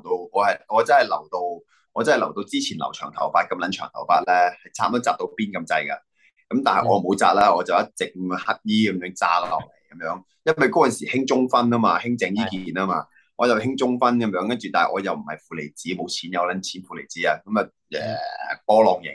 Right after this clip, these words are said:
Speaker 1: 噉落到嚟。噉咧，
Speaker 2: 嗯。
Speaker 1: 其實都完全係唔會啱呢個校規啊，成噉樣㗎啦。但係我又冇遮住條眉喎，因為我係噉樣，呢邊噉樣分落嚟吖嘛。跟住學校咧，
Speaker 2: 啊。
Speaker 1: 有叫過我剪嘅，噉但係佢係始終冇罰過我嘅。點解咧？因為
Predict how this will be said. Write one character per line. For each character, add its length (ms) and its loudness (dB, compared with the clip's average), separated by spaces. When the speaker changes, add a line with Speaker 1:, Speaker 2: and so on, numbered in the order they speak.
Speaker 1:
噉 120 -6
落 200 0
到 80 -6
嚟。 100 -2
噉 100 2
咧， 80 2
Speaker 2:
嗯。 80 -12
Speaker 1:
其 120 -10
實 160 0
都 160 4
完 360 -12
全 260 -16
係 220 -8
唔 320 -6
會 80 2
啱 300 6
呢 80 2
個 80 4
校 320 0
規 180 0
啊， 60 0
成 260 -16
噉 80 -12
樣 160 -6
㗎 60 -8
啦。 160 -2
但 100 2
係 80 0
我 80 6
又 80 6
冇 140 0
遮 180 2
住 80 -2
條 80 -12
眉 100 -12
喎， 220 2
因 60 0
為 60 0
我 120 2
係 60 0
噉 100 -18
樣， 240 -2
呢 140 -6
邊 180 0
噉 60 0
樣 80 -8
分 140 0
落 120 0
嚟 160 -8
吖 80 0
嘛。 200 0
跟 160 -6
住 80 2
學 80 2
校 280 2
咧， 80 4
Speaker 2:
啊。 20 4
Speaker 1:
有 180 4
叫 140 -2
過 120 2
我 100 -2
剪 220 -14
嘅， 200 -8
噉 120 -4
但 140 4
係 20 -6
佢 160 2
係 120 -2
始 80 -8
終 160 0
冇 120 2
罰 180 -6
過 200 -2
我 100 -2
嘅。 80 -4
點 160 -18
解 240 2
咧？ 160 0
因 120 2
為 220 0